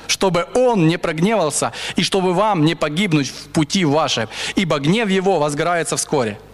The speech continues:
Блаженны все уповающие на него». И он говорит: «Итак,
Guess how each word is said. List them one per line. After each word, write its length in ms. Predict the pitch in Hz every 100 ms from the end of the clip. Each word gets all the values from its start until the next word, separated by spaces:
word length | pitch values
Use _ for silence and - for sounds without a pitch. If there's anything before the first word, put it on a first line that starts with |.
| - - - -
Блаженны 600 | 151 151 151 165 190 170
все 180 | 156 170
уповающие 480 | 165 165 160 147 160
на 40 |
него». 320 | 151 147 131 107 - - -
И 40 | 156
он 120 | 170
говорит: 320 | 175 170 151
«Итак, 480 | 160 208 160 123